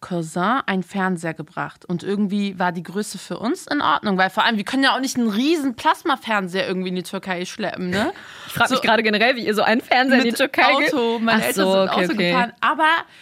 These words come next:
Speaker 1: es war, es war mittelgroß, also ja, nee,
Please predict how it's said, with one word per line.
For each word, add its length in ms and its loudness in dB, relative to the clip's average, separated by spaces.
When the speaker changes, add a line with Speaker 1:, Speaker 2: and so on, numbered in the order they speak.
Speaker 1:
es 200 -6
war, 280 4
es 200 -4
war 320 2
mittelgroß, 800 0
also 500 0
ja, 220 2
nee, 160 0